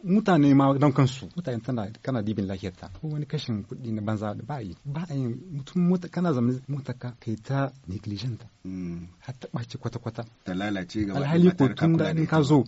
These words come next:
Speaker 1: an, an gani, an gaya maka.
Speaker 2: Sai hakuri dai kenan.
Speaker 1: Sai hakuri.
Speaker 2: Eh, Ibrahim, ka ji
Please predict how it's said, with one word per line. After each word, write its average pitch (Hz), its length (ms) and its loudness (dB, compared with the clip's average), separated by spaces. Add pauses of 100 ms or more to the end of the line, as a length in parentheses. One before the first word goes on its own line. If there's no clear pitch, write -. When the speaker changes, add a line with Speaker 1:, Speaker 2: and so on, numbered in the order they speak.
Speaker 1:
an, 135 240 0 (100)
an 151 200 4
gani, 143 280 10
an 147 160 2
gaya 160 160 6
maka. 135 360 4
Speaker 2:
Sai - 180 -4
hakuri 104 380 -4
dai 104 100 -4
kenan. 92 300 -6
Speaker 1:
Sai 110 100 -6
hakuri. 87 240 -2
Speaker 2:
Eh, 127 160 8
Ibrahim, 127 400 2
ka 131 220 4
ji 127 440 2